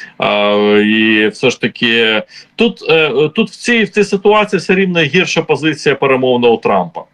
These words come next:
А, бо, як я вам говорив нещодавно теж в ефірі вашого каналу, він сам увійшов в незручну і слабку,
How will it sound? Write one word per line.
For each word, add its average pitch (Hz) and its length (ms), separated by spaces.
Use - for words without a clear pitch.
А, 113 200
бо, 160 680
як 156 160
я 175 80
вам 160 120
говорив 160 400
нещодавно 139 1160
теж 123 500
в 110 200
ефірі 120 280
вашого 117 380
каналу, 135 680
він 143 280
сам 139 340
увійшов 120 500
в 113 200
незручну 123 760
і 117 100
слабку, 117 680